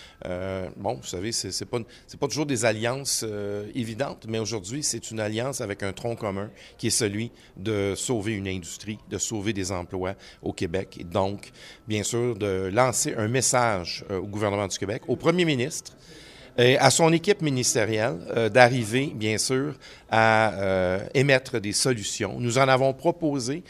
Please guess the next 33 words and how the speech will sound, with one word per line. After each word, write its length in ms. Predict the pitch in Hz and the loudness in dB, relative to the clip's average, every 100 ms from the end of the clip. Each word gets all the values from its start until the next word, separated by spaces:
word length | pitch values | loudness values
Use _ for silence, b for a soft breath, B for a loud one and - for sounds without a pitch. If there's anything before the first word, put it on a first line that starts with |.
| B B B | B B B
Nous, 120 | 120 | 0
on 180 | 123 123 | 4 6
s'était 280 | 135 135 127 | 4 2 0
fait 200 | - 120 | 2 0
dire, « 420 | 101 135 139 123 b b - - | 2 2 2 0 b b -18 4
Qu'est-ce 200 | 147 - | 4 6
que 80 | 139 | 0
vous 220 | 110 120 | 0 0
nous 120 | 113 | 0
proposez ? » 680 | 110 117 107 98 95 139 185 B B B B | 0 -2 0 -4 -2 -6 -8 B B B B
On 180 | 107 107 | -2 0
a 100 | 107 | 2
mis 440 | 104 123 131 120 95 | 2 2 2 0 0
l'épaule 500 | 107 135 151 143 117 | 2 4 4 4 4
à 80 | |
la 160 | 104 101 | 4 2
roue, 400 | 95 113 160 180 | 0 -4 -4 -4
on 280 | - 110 104 | -2 0 0
a 140 | 101 - | -2 -2
pris 240 | - 151 | -4 -2
nos 240 | 156 131 | 0 0
avocats, 580 | 127 117 107 123 123 147 | 2 2 0 2 4 2
nos 140 | 123 101 | -2 -4
fiscalistes, 840 | 120 - 120 101 110 151 - - B B B 104 | -2 0 0 0 0 -4 -6 -12 B B B -4
on 160 | 107 | 0
a 80 | 104 | 2
déposé 480 | 117 113 123 117 117 | 0 0 0 0 -2
trente-cinq 520 | 131 165 - 170 143 | -2 -2 0 -2 0
pages 280 | 139 135 113 | 0 0 -2
de 60 | |
recommandations 1000 | 104 101 110 107 101 101 90 - 117 113 | -4 -4 -4 -2 -2 0 -2 -2 -4 -4
et 280 | - 98 98 | -4 -4 -4
de 420 | 87 92 92 90 | -4 -4 -2 -4